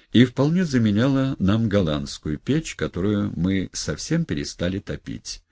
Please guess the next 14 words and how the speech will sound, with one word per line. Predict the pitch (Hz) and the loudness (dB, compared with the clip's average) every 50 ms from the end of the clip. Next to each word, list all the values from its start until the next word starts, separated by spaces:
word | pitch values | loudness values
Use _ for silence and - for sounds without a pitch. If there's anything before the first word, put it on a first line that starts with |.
| _ - - - - - - - - - _ - | _ -20 -20 -20 -20 -20 -20 -20 -20 -14 _ 2
Это | 175 180 - 165 | 2 4 4 -2
случилось | - - 139 135 - - 151 151 143 135 123 - | 0 0 0 0 2 2 2 4 4 2 0 -4
в | - | -2
тысяча | - 147 160 - - - - 107 | -2 -2 -2 -2 -4 -4 0 0
восемьсот | 95 90 - 101 101 - - 135 131 - | 0 0 0 -2 -2 0 0 -2 -2 0
сорок | - 107 98 87 - | 0 0 0 0 -2
пятом | _ 101 92 85 - 95 85 82 | _ 0 0 2 0 0 -2 0
году, | 78 87 92 104 139 180 185 180 180 - - | 0 -2 0 0 2 2 2 0 -4 -2 -2
а | 98 104 | -2 -2
вскоре | 104 - - 160 156 139 113 | -2 -2 -2 -2 0 0 0
отец | 107 - 117 123 120 - - | 0 -2 -2 -4 -4 -6 -8
заставил | - 92 85 98 104 - - - 107 107 90 90 92 | -6 -4 -2 -2 -2 -2 -2 -2 -2 -2 0 -2 -4
сына | - - - 127 139 131 127 123 | -4 -4 -4 -2 -2 0 -2 -2
жениться. | 110 85 95 120 117 92 73 71 71 - - - - - - 69 64 - | -4 -2 -2 0 0 0 0 -2 -6 -8 -10 -12 -12 -10 -8 -8 -10 -10